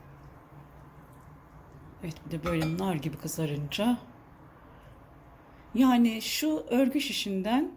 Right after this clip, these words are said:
büzdürerekten böyle bir baklava üretileceğini zannetmiyordunuz, değil mi?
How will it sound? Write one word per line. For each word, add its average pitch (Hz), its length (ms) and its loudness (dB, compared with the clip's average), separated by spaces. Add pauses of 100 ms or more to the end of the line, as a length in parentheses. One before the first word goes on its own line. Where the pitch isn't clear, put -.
(800)
büzdürerekten 165 840 -4
böyle 170 300 -2
bir - 340 -4 (420)
baklava 185 680 -2 (560)
üretileceğini 214 680 0
zannetmiyordunuz, 165 800 -2
değil 247 140 0
mi? 139 160 -2